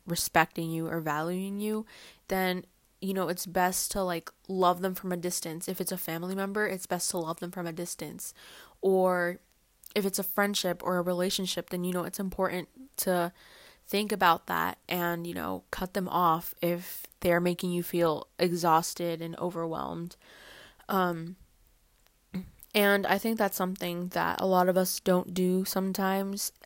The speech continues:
um, and we don't do that out of love for people. But you have to realize that loving yourself is really important, and setting boundaries is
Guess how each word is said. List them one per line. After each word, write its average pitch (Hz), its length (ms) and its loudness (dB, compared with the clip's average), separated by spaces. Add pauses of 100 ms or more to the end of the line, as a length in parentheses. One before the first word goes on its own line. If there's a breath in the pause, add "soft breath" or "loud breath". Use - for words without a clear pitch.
um, 175 400 -2
and 185 140 -2
we 185 80 0
don't 185 260 -2
do 180 160 -2
that 175 300 2
out 170 220 0
of 170 280 -2
love 170 460 2
for 185 120 -2
people. 214 520 0 (360 loud breath)
But 190 120 -2
you 196 80 2
have 196 220 2
to 240 120 -2
realize 185 400 -2
that - 160 -4
loving 185 220 -6
yourself 185 420 -8
is 180 140 -10
really 180 240 -4
important, 175 460 -8
and 180 200 -6
setting 202 440 -4
boundaries 180 680 -2 (500 loud breath)
is 185 460 0